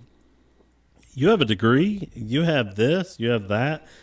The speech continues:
you have all those little pieces of paper that a big organization kinda makes fun of. They speak volumes. I mean, they really do. And, um,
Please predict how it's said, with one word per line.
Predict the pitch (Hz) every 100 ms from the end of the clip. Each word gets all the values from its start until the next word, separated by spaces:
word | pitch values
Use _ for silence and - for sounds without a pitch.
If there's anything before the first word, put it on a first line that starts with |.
| _
you | 131
have | 113
all | 113 135 185
those | 214 196 160
little | 160 139
pieces | 143 131 -
of | 117
paper | 123 110 110
that | 104
a | 98
big | 110 123
organization | 123 120 113 107 113 110 -
kinda | 120 110
makes | 107 104
fun | 110 110
of. | 135 151 - - - - - _ _ _ -
They | 214
speak | - 190 175
volumes. | 117 123 175 - - - - _ _ _ _ _ -
I | 117
mean, | 120
they | 127
really | 131 160 110
do. | 110 139 90 92 -
And, | 117 110 107 104 98 95 92 _ _ _ _ _ _ _ _ _ _ _
um, | 107 101 95 85 85